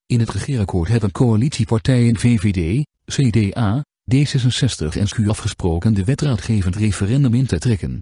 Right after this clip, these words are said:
De intrekkingswet die dat mogelijk moet maken is naar de Raad van State gestuurd en bevat naar alle waarschijnlijkheid een formulering die ervoor zorgt dat de burgers geen referendum over de intrekking van het raadgevend referendum kunnen organiseren.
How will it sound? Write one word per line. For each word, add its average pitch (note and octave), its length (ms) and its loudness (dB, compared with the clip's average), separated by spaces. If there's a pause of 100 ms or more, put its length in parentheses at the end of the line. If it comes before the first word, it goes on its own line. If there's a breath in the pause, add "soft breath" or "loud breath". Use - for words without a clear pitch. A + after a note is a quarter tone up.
De G#2+ 260 0
intrekkingswet G2+ 720 0
die G2+ 140 0
dat A2+ 140 2
mogelijk C#3 480 2
moet C#3 180 2
maken G2 360 2
is E2+ 160 -2
naar A2+ 120 2
de G2+ 80 2
Raad B2 240 0
van G#2 140 0
State D#3+ 380 0
gestuurd F#2+ 480 -4
en A2+ 160 0
bevat G2+ 280 0
naar G#2 180 2
alle C3 220 0
waarschijnlijkheid A2 840 0
een F#2 60 -2
formulering B2+ 640 2
die A2 200 2
ervoor C#3 320 2
zorgt C#3+ 280 2
dat C3 120 0
de A2 60 -2
burgers A2 400 0
geen A2 240 2
referendum A2 580 2
over G2+ 200 2
de G#2+ 60 0
intrekking G2 540 0
van A#2+ 120 2
het A#2 120 0
raadgevend C3 580 0
referendum G#2+ 600 0
kunnen D3+ 240 2
organiseren. F#2 640 0